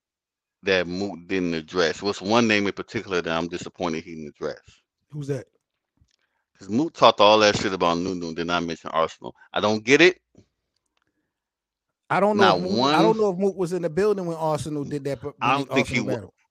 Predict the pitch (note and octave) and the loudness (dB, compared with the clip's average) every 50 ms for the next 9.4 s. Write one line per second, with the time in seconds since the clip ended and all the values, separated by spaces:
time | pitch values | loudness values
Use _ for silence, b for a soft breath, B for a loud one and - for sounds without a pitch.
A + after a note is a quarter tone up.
0 | _ _ _ _ - G#2 A2 A2 G2+ G#2 G2 F#2 - G#2 F#2 E2 E2+ F2 F#2+ G2+ | _ _ _ _ -10 -10 -10 -10 -6 -6 -6 -6 -6 -10 -8 -6 -2 2 4 4
1 | G#2+ A#2 B2 D#3 F#3 G3 G3 - - G3+ - - G#3 G#3+ - G3 G#3+ - F4+ - | 4 4 4 4 2 4 4 2 2 2 0 0 0 0 0 2 4 4 4 2
2 | A2 G2+ - - _ _ _ _ C#3 - - C#3 - B2+ D#3 E3 E3 D3 C#3+ D3 | 0 -8 -16 -20 _ _ _ _ -4 0 2 2 4 4 4 2 2 -4 -4 -4
3 | D3 C#3+ C#3 C#3 C3 B2+ B2 B2 C3 C#3 C3 - C3 A3+ C4 - B3+ G3+ F#3 G3+ | -4 0 2 2 6 8 8 8 8 4 2 -2 -2 -2 0 2 4 4 4 4
4 | A3 A#3+ D3+ A3+ G#3+ B2 A#2+ A2+ F#2 F2 - - C#3+ D3 C3 - F#2 E2+ D#2 D#2 | 4 2 2 4 4 2 4 4 2 0 -2 -2 -4 -2 0 0 -2 -2 -6 -8
5 | E2+ G#2+ D3+ E3 C3+ D3+ E3+ G#3+ C#4+ D#4 - - A#2+ - - - A#2+ A#2 A#2 A#2 | -8 -8 -8 -8 -8 -6 -4 -4 -4 -4 -4 -6 -6 -4 0 0 0 2 2 0
6 | - - A2+ G#2+ G2+ - A#2 C3 A#2+ - D3 E3+ F3 D#3 - - - D3 C#3 A2 | 2 4 4 4 4 4 0 -2 0 2 2 2 2 0 0 0 -2 0 0 0
7 | E2+ D#3+ D#3 D3+ C#3 B2+ A#2+ A2+ G2 A2+ A2 A2+ B2 D3 _ _ _ - G3+ A3+ | -2 -2 -4 -4 -6 -6 -10 -12 -12 -14 -14 -14 -16 -18 _ _ _ -6 -6 -6
8 | A3+ G3+ G3 D#3+ A#2+ F#2 - _ _ _ _ D3 D#3 G3 A3+ C4 C4+ C#4+ B3+ A3 | -2 -2 -2 -4 -4 -6 -16 _ _ _ _ -10 -6 -4 -2 -2 -2 -2 -4 0
9 | A#3 A#3 G#3+ E3 A2 - _ | 0 0 0 0 -4 -8 _